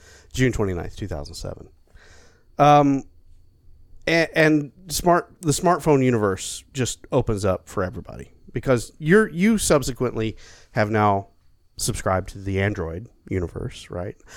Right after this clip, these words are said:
I'm an iPhone guy. Everything I've got here is, is iPhone. It's what my company uses that I work for. So, um, but gosh, you know, it, th-, looking back on it, two thousand seven, that really is kind of a watershed year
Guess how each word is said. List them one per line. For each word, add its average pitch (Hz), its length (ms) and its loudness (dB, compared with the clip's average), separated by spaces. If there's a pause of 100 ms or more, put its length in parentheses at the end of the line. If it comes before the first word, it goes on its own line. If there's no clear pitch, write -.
(100)
I'm 123 220 4
an 113 60 2
iPhone 98 420 0
guy. 87 240 -8
Everything 98 420 -2
I've 95 120 -10
got 90 180 -8
here 87 180 -6
is, 90 220 -10
is 104 140 -4
iPhone. 90 480 -4
It's - 300 -20 (360)
what 113 240 0
my 92 100 -4
company 92 300 -4
uses 90 460 -6
that 92 100 -6
I 87 60 -4
work 98 200 -4
for. 85 300 -14
So, 90 260 -14 (540)
um, 139 320 2 (600)
but - 200 -14
gosh, 185 480 -4
you 175 100 -4
know, 143 300 4
it, - 380 -4
th-, - 240 -12
looking 202 320 0
back 151 260 0
on 123 160 2
it, 95 140 -8
two 262 160 0
thousand 240 320 0
seven, 110 540 0 (960)
that 220 220 0
really 220 340 4
is 185 100 4
kind 165 240 2
of 123 140 0
a 107 260 4 (560)
watershed 117 680 0
year 92 440 -8